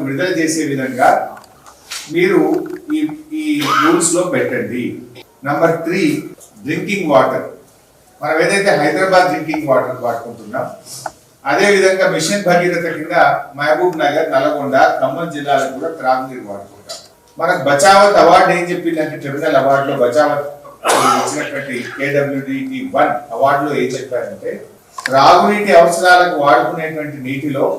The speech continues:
కేవలం ఇరవై శాతం మాత్రమే మనము అకౌంట్ చేయాలి. ఎందుకంటే మళ్ళీ ఎయిటీ పర్సెంట్ రీజనరేషన్ కింద తిరిగి మళ్ళీ ఆ నీరు వస్తుంది కనుక we should count only twenty percent అని. కానీ ఇప్పటిదాకా వీళ్ళు ఏం చేస్తున్నారు, మనం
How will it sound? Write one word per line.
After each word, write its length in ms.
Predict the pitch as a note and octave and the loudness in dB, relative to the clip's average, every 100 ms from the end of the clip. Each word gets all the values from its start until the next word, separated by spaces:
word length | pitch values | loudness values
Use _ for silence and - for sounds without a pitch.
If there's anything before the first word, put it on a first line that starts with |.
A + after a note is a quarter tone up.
| - - - | -8 -20 -10
కేవలం 360 | D3+ E3+ G3 F#3 D3+ | 0 4 4 4 2
ఇరవై 260 | E3 G3 G3+ - | 2 4 4 4
శాతం 340 | F#3 F3+ F#3 D#3+ C#3+ | 4 4 2 -2 -2
మాత్రమే 520 | C#3+ - D#3+ D#3+ - - - - - | -2 -2 -4 -2 -2 -2 -4 -12 -10
మనము 280 | D3 - - - - - - _ _ A#2+ | -4 -4 -4 -10 -14 -20 -20 _ _ -8
అకౌంట్ 340 | A#2+ E3+ - C#3 | 0 0 0 -4
చేయాలి. 400 | B2 A#2+ A#2 - - - | -2 0 0 -2 -4 -10
ఎందుకంటే 280 | D3 F#3+ - | -8 -4 0
మళ్ళీ 140 | - E3 | 2 2
ఎయిటీ 200 | F3+ F#3+ - | 0 -4 -2
పర్సెంట్ 400 | F3 G3 G3 F#3 D#3+ - - - - - - C3 | -2 -2 -8 -4 -4 -4 -6 -14 -20 -20 -20 -2
రీజనరేషన్ 720 | D3+ G3 G3+ G3+ F#3+ F#3 - E3+ | 0 2 2 2 0 -2 -6 -10
కింద 140 | G3+ - | -10 -6
తిరిగి 220 | E3+ F#3+ F#3 | -6 -6 0
మళ్ళీ 200 | E3+ F#3 F3+ | 2 4 4
ఆ 20 | - | 4
నీరు 200 | - D#3+ C#3+ | 2 0 -2
వస్తుంది 300 | C3+ F3+ E3+ D3 | -4 -6 -8 -6
కనుక 220 | C#3 - - C3+ - - | -6 2 4 4 0 -12
we 60 | D3 C#3+ | -14 -12
should 160 | F#3 E3+ | -8 0
count 280 | D#3+ F#3 F#3 D#3 | 2 2 -2 -8
only 200 | D#3+ F#3 D3+ | -8 -8 -8
twenty 300 | C#3+ D#3 F#3 | -8 -6 -4
percent 340 | D3+ C#3+ C3+ B2 | -2 -2 -6 -12
అని. 120 | A2 - - F#3 | -14 -16 -4 2
కానీ 140 | F#3 F#3 | 2 2
ఇప్పటిదాకా 400 | G#3 G#3 G3+ G3+ | 2 6 6 4
వీళ్ళు 140 | F#3+ F#3+ | 2 0
ఏం 80 | G3 G3 | 0 -2
చేస్తున్నారు, 480 | F#3+ - F#3 F3 F3 F3 - - - - - E3 | -4 -6 -8 -8 -10 -10 -14 -20 -20 -20 -6 2
మనం 180 | E3+ | 4